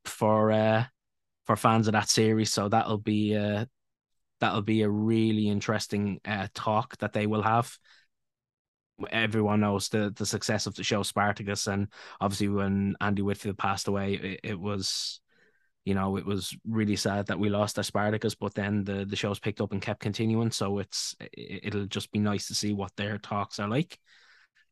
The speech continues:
One particular one that I think everyone is looking forward to, and those in the Harry Potter world will no doubt be super excited that Dan Fogler, Jacob Kowalski himself, is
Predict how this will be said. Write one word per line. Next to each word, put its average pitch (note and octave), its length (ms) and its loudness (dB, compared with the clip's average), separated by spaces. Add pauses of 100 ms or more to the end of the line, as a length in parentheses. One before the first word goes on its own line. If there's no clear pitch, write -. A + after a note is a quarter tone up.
(200)
One B2+ 360 6
particular D3+ 480 4
one B2+ 220 8
that A#2+ 100 4
I A2+ 60 4
think A#2 200 2
everyone A2 600 2
is G#2+ 380 2
looking G#2+ 280 0
forward A2+ 460 4
to, G#2+ 440 2 (640)
and G#2 240 2
those - 960 2 (920)
in G#2 560 2 (160)
the G2+ 420 0
Harry A2 280 2
Potter A#2+ 260 4
world A2 340 4
will G#2 380 2 (260)
no G#2+ 220 4
doubt G#2 220 2
be G#2 100 0
super A2+ 320 2
excited G#2 400 0
that G2+ 220 -2 (100)
Dan A#2+ 220 8
Fogler, B2 480 6 (120)
Jacob A#2 300 2
Kowalski B2 480 4
himself, B2+ 580 4
is A2+ 640 0